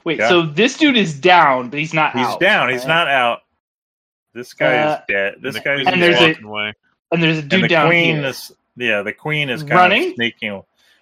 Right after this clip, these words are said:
Speaker 2: Uh, she's blinded, so she's kind of
Speaker 1: Oh,
Speaker 2: just
Speaker 1: okay.
Speaker 2: kind of scra-, like,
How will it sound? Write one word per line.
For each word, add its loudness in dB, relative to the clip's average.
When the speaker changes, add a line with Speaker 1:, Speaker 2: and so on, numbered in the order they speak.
Speaker 2:
Uh, 2
she's -4
blinded, 0
so -6
she's -14
kind -2
of -2
Speaker 1:
Oh, -10
Speaker 2:
just -10
Speaker 1:
okay. -10
Speaker 2:
kind -2
of -6
scra-, -2
like, 0